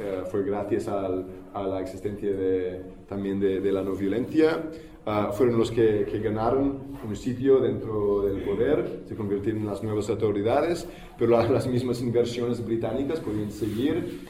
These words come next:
y los británicos realmente no, no perdieron nada. De hecho, no, no entiendo muy bien el concepto de una victoria en que los que supuestamente pierden todavía tienen el poder de dictar a los que supuestamente ganan cuándo pueden acceder al poder y según, según cuáles términos.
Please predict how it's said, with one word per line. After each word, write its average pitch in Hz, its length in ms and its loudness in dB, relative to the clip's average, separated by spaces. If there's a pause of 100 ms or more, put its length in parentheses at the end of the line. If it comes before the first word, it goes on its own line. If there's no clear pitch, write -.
y 113 120 -2
los 107 180 0
británicos 113 540 -2
realmente 104 460 -2
no, 98 240 0
no 101 100 -4
perdieron 95 420 0
nada. 131 360 2 (240)
De 113 100 4
hecho, 131 220 8
no, 113 340 6
no 107 480 0
entiendo 110 320 0
muy 110 160 0
bien 107 200 0
el 104 120 -2
concepto 110 380 0
de 107 340 2
una 107 140 -4
victoria 165 600 4 (240)
en 117 120 -2
que 117 160 6
los 120 180 6
que 123 100 6
supuestamente 120 640 0
pierden 160 760 2
todavía 123 400 6
tienen 123 280 4
el 117 80 0
poder 120 680 4
de 113 100 0
dictar 117 480 4
a 123 120 2
los 110 160 4
que 110 100 0
supuestamente 113 680 0
ganan 156 840 0
cuándo 135 400 8
pueden 131 240 6
acceder 127 460 4
al 123 160 4
poder 127 1080 6
y 123 120 0
según, 113 1200 2
según 110 640 0
cuáles 101 260 2
términos. 123 580 4